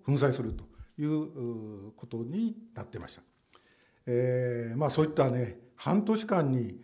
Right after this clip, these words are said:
二回も特攻の覚悟をしながら、ようやく曲がっていった。その精神力の強さには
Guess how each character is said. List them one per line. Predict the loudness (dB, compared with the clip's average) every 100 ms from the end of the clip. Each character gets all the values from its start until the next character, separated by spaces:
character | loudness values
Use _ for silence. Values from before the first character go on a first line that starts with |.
| -2
二 | 0
回 | 2 2 2
も | 2
特 | 0 -2
攻 | 0 0
の | 0 -4 -10 -20 _
覚 | -8 -6
悟 | 0 0
を |
し | 2 0
な | 0
が | 0
ら、 | -2 -6 -10 -20 -4
よ | 2
う | 4
や | 4
く |
曲 | 4 2
が | 2
っ | -4
て |
い | -12
っ |
た。 | -14 -20
そ | -10 -6
の | -6
精 | 0 0 2
神 | 6 6
力 | 6 2
の | -2
強 | -2 -2 0
さ | 0
に | 2
は | 2 0